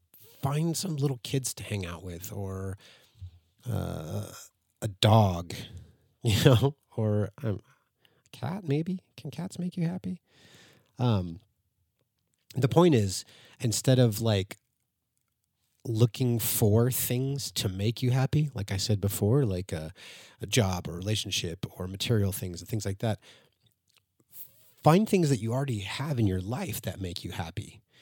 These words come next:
um, that, that bring you, that bring you joy. Um, it could be a conversation. It could be, uh, you know, I, I really like to, to,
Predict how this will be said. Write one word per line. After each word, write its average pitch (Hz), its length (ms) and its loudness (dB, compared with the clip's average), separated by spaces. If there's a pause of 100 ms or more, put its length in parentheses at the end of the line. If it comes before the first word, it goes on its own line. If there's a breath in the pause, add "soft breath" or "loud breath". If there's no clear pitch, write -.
(340 soft breath)
um, 98 260 -6
that, 98 200 -2 (180)
that 104 240 -6
bring 101 240 -2
you, 95 460 -2
that 95 180 -6
bring 117 200 -2
you 104 160 -2
joy. 104 600 -2 (1160 soft breath)
Um, 82 440 -4 (340)
it 113 120 -10
could 131 160 2
be 135 180 4
a 117 40 6
conversation. 113 840 -2
It - 120 -16
could 120 260 -2
be, 113 640 2 (840 soft breath)
uh, - 40 -16 (440)
you 135 120 -6
know, 104 180 -4
I, 131 160 0 (120)
I 127 100 0
really 135 360 2
like 107 240 -2
to, 98 340 -2
to, 92 440 -2